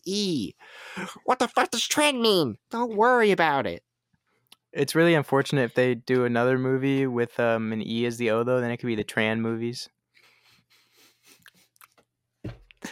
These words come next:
Speaker 1: That's what, that's what's gonna look like for the fourth one.
Speaker 2: <laughs>
Speaker 1: Tran.
Speaker 2: Tran.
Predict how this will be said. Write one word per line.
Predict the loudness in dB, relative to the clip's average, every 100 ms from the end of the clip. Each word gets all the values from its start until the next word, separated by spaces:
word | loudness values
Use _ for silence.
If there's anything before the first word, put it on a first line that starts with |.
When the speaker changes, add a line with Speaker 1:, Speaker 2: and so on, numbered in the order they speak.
| -18 -18 -18 _ -12 -12 -10 -2 0 2
Speaker 1:
That's | 0 2
what, | 0 0 -4 0
that's | 0 4
what's | 4 4
gonna | 2 4
look | 4 4
like | 2
for | 4
the | 2
fourth | 2 4 4 2
one. | -2 -2 -6 _ _ _ _ _ -16
Speaker 2:
<laughs> | -14 -14 -20 -12 -8 -8 -8 -12 -12 -16 _ _ _ -20 -20 -20 -10
Speaker 1:
Tran. | 0 2 2 0 0 -2 -4 -6 _ -18
Speaker 2:
Tran. | -8 -6 -4 -6 -8 -14